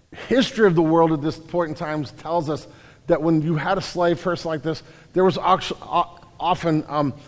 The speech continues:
hallucinogenic drugs that they would give to the person to, to con-, make sure they continued in this state. They would sometimes end up foaming at the mouth and just being insane. But it was, it was like a freak show, and she was a broken outcast. And what Paul and Silas do with her,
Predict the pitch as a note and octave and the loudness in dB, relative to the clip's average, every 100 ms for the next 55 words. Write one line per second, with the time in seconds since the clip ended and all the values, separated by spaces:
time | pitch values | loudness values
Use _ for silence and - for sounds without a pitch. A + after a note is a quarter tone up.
0 | - F3+ F#3+ G3 F#3 D#3+ F3 D#3 A2+ G2 | 0 2 2 2 2 2 2 -2 -6 -4
1 | D#3 E3 C3+ C3 D3+ C3+ G2 F#2 D3 D#3+ | 0 0 -2 -4 -4 -4 -8 -2 0 0
2 | F3 E3 - E3 C#3+ D#3 C3+ B2+ C#3 A#2 | -2 -2 -2 -4 -4 -10 -12 -12 -12 -8
3 | C#3 G#2+ - - - D#3+ C3 D#3+ D3 C#3+ | -6 -6 -12 -16 -4 -4 0 -2 -2 -2
4 | C3 E3+ E3 D#3 D3+ D3+ - - D3 D3+ | -2 0 0 0 -2 -2 -4 -4 -2 -4
5 | - - - D#3 F#3 G3 F#3 E3+ E3 E3 | -10 -20 -2 2 4 2 2 2 2 2
6 | E3+ C#3+ E3 D#3+ E3+ E3 D#3+ D#3 D3 D3 | 2 2 0 2 2 2 0 0 -2 -4
7 | - C3+ C3+ D3+ D3 C#3 C3 B2+ - D3+ | -6 -8 -8 -6 -2 -2 -2 -6 -8 -4
8 | D#3 D#3 C#3 - - - - D3+ D3+ C3 | -2 -2 -2 -8 -20 -16 -4 -2 -2 -4
9 | - D#3+ D#3+ - E3 D#3 - G3+ G#3+ - | -6 -10 -8 -6 -6 -8 -10 -8 -8 -8
10 | - A2+ G#2+ - F#3 G3 D3 B2 D#3 D#3+ | -8 -8 -8 -10 -8 -6 -6 -4 -2 -2
11 | D#3 C#3+ D#3 - C#3 B2+ C#3 C#3+ C#3 - | -2 -6 -6 -8 -12 -10 -10 -8 -8 -8
12 | F3 G3+ B3+ - F3+ - D#3+ E3 - D#3+ | -6 -2 -2 -4 -8 -6 -6 -6 -6 -4
13 | D3 C3 F3+ D#3 | -4 -4 -2 -2